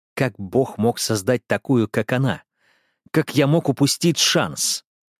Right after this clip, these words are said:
Когда Катрина замечает, что я безотрывно любуюсь ею, то показывает мне средний палец. Я улыбаюсь и собираю из своих пальцев сердечко. Сахарок не может удержаться и смеётся,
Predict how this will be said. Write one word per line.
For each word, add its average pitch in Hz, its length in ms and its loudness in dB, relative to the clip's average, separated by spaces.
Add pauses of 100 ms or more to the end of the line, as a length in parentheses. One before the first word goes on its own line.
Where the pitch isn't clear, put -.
(600)
Когда 131 300 0
Катрина 123 340 0
замечает, 107 500 2
что - 160 -4
я 101 120 2
безотрывно 110 540 0
любуюсь 104 520 0
ею, 76 300 -10 (260)
то 151 100 -2
показывает 104 560 0
мне 90 100 -2
средний 82 420 -4
палец. - 500 -12 (1000)
Я 104 220 2
улыбаюсь 107 520 2
и 110 40 2
собираю 110 420 2
из - 80 -2
своих - 260 -2
пальцев 85 340 -4
сердечко. 82 600 -6 (680)
Сахарок 147 500 0
не 147 100 4
может 143 280 2
удержаться 131 580 2
и 143 160 2
смеётся, 139 680 2